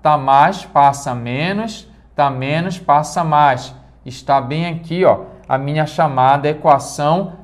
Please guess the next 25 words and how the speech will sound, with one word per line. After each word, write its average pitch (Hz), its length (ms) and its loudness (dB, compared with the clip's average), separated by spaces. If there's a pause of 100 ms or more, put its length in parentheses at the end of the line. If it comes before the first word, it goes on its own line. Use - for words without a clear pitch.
(120)
reduzida, 151 1120 -2
equação 156 640 0
na 147 140 0
forma 135 840 0
reduzida. 135 680 -6 (400)
E 170 80 -2
aí, 185 160 2
o 208 40 -4
primeiro 196 340 -2
detalhe. 131 600 2 (800)
Quando 220 300 2
você 220 320 2
olhar 147 640 6
a 131 120 6
forma 190 460 6
reduzida 175 840 0
da 135 140 4
reta, 139 560 -2 (200)
esse 226 380 0
número 175 420 0
que 160 100 -6
não 196 200 0
tem 170 200 -4
variável 131 600 6
aqui, 165 380 -4